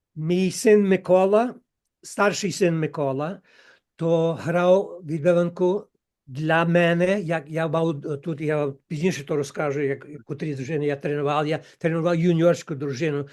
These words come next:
називалася Чайка Дж-, Юніори. То він грав для мене чотири роки,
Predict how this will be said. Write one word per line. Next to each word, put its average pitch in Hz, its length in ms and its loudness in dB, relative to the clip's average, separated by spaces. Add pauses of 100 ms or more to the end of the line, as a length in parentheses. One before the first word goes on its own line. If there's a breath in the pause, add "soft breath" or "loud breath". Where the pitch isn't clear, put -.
(120 loud breath)
називалася 143 460 -4
Чайка 151 340 -2
Дж-, 127 240 -8 (180 soft breath)
Юніори. 156 680 -2 (360 soft breath)
То 160 100 -8
він 156 200 2
грав 170 220 2
для 151 140 -2
мене 208 560 4
чотири 175 460 -2
роки, 151 500 -4